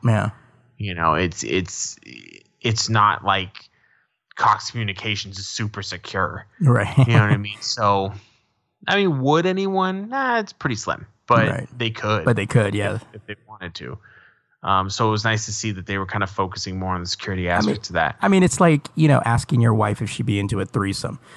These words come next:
Speaker 1: It probably won't happen, but it could.
Speaker 2: Stupid. <laughs> Um, HomeKit for secure
Speaker 1: But not
Speaker 2: video
Speaker 1: wrong.
Speaker 2: encrypt video
Speaker 1: <laughs>
Speaker 2: feed and store it on iCloud. HomeKit for routers will create a virtual firewall between your network and any device on the network. So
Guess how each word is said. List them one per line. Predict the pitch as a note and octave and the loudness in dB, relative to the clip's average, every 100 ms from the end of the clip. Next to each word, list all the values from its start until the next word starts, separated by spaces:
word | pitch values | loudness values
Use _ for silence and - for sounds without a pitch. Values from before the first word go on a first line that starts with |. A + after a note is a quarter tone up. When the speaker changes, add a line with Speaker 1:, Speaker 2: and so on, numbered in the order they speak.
| - | -6
Speaker 1:
It | - F3+ D3 | 2 4 6
probably | F#3 E3 D3 | 6 8 8
won't | A#2 B2 C#3 | 8 8 8
happen, | A#2+ A2+ G2+ A2 - _ _ _ _ | 6 4 0 -2 -4 _ _ _ _
but | - F#3 | 2 2
it | C#3 | 2
could. | - D4+ A4 D#4 D#4+ - _ _ _ | 2 4 6 4 2 -4 _ _ _
Speaker 2:
Stupid. | - - - E2 - E2 E2 - | -10 -10 -12 -16 -12 -10 -10 -10
<laughs> | - - - - C#3 - C#3 - | -4 -4 -2 4 4 4 0 2
Um, | A2+ A2+ A2+ | 4 4 4
HomeKit | A2 E3 E3+ F3+ | 2 2 2 -4
for | - | -6
secure | C3+ - - C3+ | -8 -4 2 2
Speaker 1:
But | |
not | A2+ A#2 | 4 4
Speaker 2:
video | A2+ | 6
Speaker 1:
wrong. | C3+ A2+ G#2+ | 6 6 4
Speaker 2:
encrypt | E3+ - | 2 2
video | - G#2+ A#2 | 2 4 2
Speaker 1:
<laughs> | - - | 2 0
Speaker 2:
feed | A#2+ G#2 B2+ - - - - | 0 0 -4 -6 -20 -20 -12
and | A2 G#2+ | -8 -6
store | - G#2 | -2 0
it | G2+ | 2
on | F#2 | 2
iCloud. | - F#2+ G#2+ - F2+ F#2 | 2 0 0 -2 -2 0
HomeKit | G#2+ A2 A2+ F#2 | -4 -6 -8 -10
for | - F#2 | -10 -6
routers | F#2+ G2 F#2+ F2+ - | -2 0 0 -4 -6
will | F#2+ F2+ | -6 -6
create | - - G2 C2+ | -6 -4 -2 -4
a | |
virtual | F#2+ F#2+ F2+ F2+ | -2 -4 -4 -4
firewall | - F2+ F#2 F#2 | 0 2 2 -2
between | F#2 - F2 | -8 -10 -10
your | F2+ | -8
network | G2 E2 C#2 F2 - | -6 -4 -2 -4 -4
and | F#2 | -8
any | F2+ | -8
device | F#2 E2+ E2+ E2 | -8 -4 -4 -2
on | D2+ | -6
the | D#2 | -4
network. | A2+ F#2 G2+ | -2 -2 0
So | D3 C3+ | 0 0